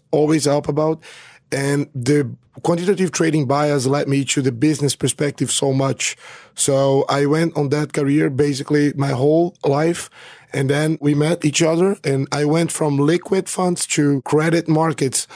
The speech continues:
That's why exactly I met Hugo and Andre. And this is pretty much my background, programming, data.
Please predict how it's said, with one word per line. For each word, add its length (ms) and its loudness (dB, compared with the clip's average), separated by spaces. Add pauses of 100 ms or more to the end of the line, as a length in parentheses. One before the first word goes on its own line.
(180)
That's 260 0
why 140 2
exactly 500 2
I 80 2
met 220 0
Hugo 420 2
and 220 -2
Andre. 400 0 (480)
And 340 -2
this 160 0
is 120 -2
pretty 220 2
much 300 0
my 160 0
background, 460 0
programming, 560 2
data. 400 0